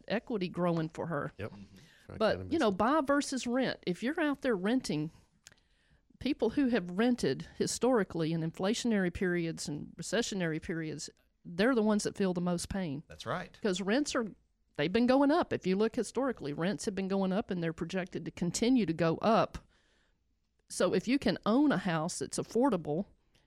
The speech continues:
Speaker 1: and you can be building equity while you sleep,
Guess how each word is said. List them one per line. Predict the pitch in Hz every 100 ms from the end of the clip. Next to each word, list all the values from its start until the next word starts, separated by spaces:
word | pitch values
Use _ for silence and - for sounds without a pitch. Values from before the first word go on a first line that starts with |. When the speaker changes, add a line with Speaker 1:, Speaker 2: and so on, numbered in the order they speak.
| _
Speaker 1:
and | - 185
you | 220 254
can | - 180 165 170 _ _ _ _ 175
be | 240 294
building | 220 226 190 165
equity | 214 - 170 160
while | 165 175 180
you | 175 175 160
sleep, | - - 262 220 185